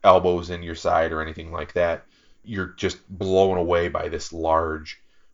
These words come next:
roar of the crowd and the just trumpets all around.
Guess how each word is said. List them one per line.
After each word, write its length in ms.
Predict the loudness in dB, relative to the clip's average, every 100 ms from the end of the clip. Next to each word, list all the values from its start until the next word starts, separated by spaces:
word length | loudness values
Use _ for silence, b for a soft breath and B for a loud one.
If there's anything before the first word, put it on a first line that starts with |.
| -20
roar 560 | -14 0 4 6 6 4
of 120 | 0
the 80 | -6
crowd 760 | -4 6 8 8 4 0 -6 -16 _ _ _ _ -6
and 400 | -4 -4 -8 -14 -8
the 300 | -4 -4 -6
just 220 | -10 -12
trumpets 760 | -12 2 2 2 -6 -10 -18 -20 _ _ _ _ 4
all 240 | 6 6
around. 520 | 4 2 0 -2 -12